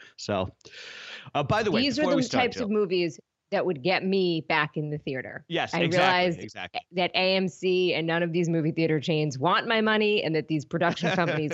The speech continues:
Speaker 2: clearly don't want my money. But if you're, if you're wondering, that is what I will go see and then spend fifteen bucks on popcorn and candy.
Speaker 1: Totally.
Speaker 2: Um,
Speaker 1: Um, and,
Speaker 2: Carlo,
Speaker 1: uh,
Speaker 2: let-
Speaker 1: J-,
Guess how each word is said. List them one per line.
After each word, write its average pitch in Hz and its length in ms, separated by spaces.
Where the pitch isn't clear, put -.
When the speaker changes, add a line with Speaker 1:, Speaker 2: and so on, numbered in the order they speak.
Speaker 2:
clearly 247 300
don't 226 160
want 202 200
my 190 120
money. 165 320
But 151 280
if 156 140
you're, 160 220
if 208 180
you're 285 140
wondering, 233 640
that 214 360
is 190 120
what 180 140
I 180 80
will 170 140
go 170 180
see 160 300
and 156 100
then 151 100
spend 151 360
fifteen 175 420
bucks 156 300
on 156 120
popcorn 143 460
and 139 100
candy. 131 480
Speaker 1:
Totally. 120 440
Speaker 2:
Um, 233 300
Speaker 1:
Um, 226 220
and, - 80
Speaker 2:
Carlo, 285 320
Speaker 1:
uh, 254 240
Speaker 2:
let- 208 120
Speaker 1:
J-, - 140